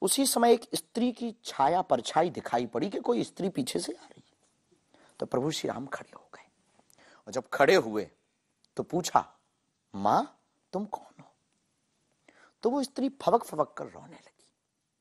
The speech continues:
तो प्रभु श्री राम ने पूछा, "क्या हुआ?" तो वो रोते हुए कहती है कि, "हे राम, हे वीर राम, मैं बदकिस्मती से आतताई रावण की पत्नी मंदोदरी हूं, जिसका तुमने आज वध कर दिया।"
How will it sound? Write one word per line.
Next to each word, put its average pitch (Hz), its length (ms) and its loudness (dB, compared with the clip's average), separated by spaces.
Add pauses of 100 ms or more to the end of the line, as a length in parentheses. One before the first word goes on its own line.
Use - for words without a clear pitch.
(720)
तो 185 80 -10
प्रभु 240 200 0
श्री 233 120 -2
राम 233 160 6
ने 254 80 0
पूछा, 233 240 -4
"क्या - 200 6
हुआ?" 208 260 2 (840)
तो 160 60 -8
वो 139 100 -2
रोते 214 340 8
हुए 240 260 8
कहती 113 400 -4
है 151 240 2 (680)
कि, 101 80 -6
"हे 104 220 0
राम, 123 320 2 (380)
हे 139 140 2
वीर 135 340 -2
राम, 131 260 -2 (840)
मैं 101 160 -6
बदकिस्मती 104 680 -4
से - 240 -8 (800)
आतताई 92 460 -6
रावण 87 240 -10
की - 200 -14
पत्नी - 320 -12
मंदोदरी - 580 -20
हूं, - 460 -20
जिसका 113 260 -6
तुमने 82 300 -16
आज 78 200 -12 (120)
वध 101 160 -2
कर - 140 -4
दिया।" - 380 -20